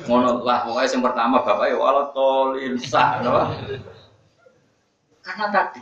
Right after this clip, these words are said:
kita ini yang dakwah yang tahu kondisi Jawa itu yang tahu kita. Wa ma arsalna min rasulin illa bilisani apa? Qaum. Makanya tadi.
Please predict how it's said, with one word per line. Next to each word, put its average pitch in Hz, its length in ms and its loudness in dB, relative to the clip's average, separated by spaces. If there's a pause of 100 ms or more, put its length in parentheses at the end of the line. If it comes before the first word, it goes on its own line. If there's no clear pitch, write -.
kita 208 400 -2
ini 233 80 -2
yang 208 240 2
dakwah 175 400 0
yang 160 160 -2
tahu 160 320 -2
kondisi 147 480 2
Jawa 98 400 2
itu 165 80 -2
yang 139 160 0
tahu 135 240 0
kita. - 400 -16 (400)
Wa 113 160 2
ma 113 320 2
arsalna 104 400 0
min 107 80 -2
rasulin 120 480 0
illa 107 400 0
bilisani 101 480 2
apa? - 320 -2 (240)
Qaum. - 240 -12 (600)
Makanya 190 360 -4
tadi. - 640 -4